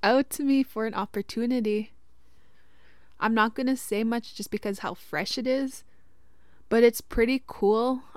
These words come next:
I'm getting recognized for the content that I post. I'm like, "Oh my gosh, my content creation is really taking off."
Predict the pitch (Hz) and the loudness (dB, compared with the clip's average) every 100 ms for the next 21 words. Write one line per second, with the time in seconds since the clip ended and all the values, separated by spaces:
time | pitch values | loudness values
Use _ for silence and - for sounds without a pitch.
0 | - 214 208 180 180 214 202 165 - 226 | -4 -2 -2 -2 -2 -2 -2 -6 -6 -6
1 | 208 208 220 - - 202 202 - - 180 | -4 -6 -6 -10 -8 -6 -8 -8 -8 -8
2 | - 196 185 - 180 170 170 - - 170 | -8 -10 -10 -12 -12 -10 2 4 4 2
3 | 185 - - - - - - - - - | -8 -14 -16 -18 -20 -20 -20 -20 -20 -20
4 | - - - - - - - 196 196 - | -20 -20 -20 -20 -20 -10 -4 -2 -2 -6
5 | - - 170 175 175 160 160 170 165 160 | -12 -12 -6 -6 -6 -6 -8 -8 -8 -8
6 | 156 180 - - 190 - 185 190 202 190 | -10 -12 -12 -6 -6 -4 -6 -6 -6 -10
7 | - 165 175 - 190 180 - 165 165 175 | -8 -8 -8 -8 -8 -10 -8 -8 -8 -8
8 | - 160 - 170 151 - - - | -10 -12 -12 -12 -10 -12 -12 -18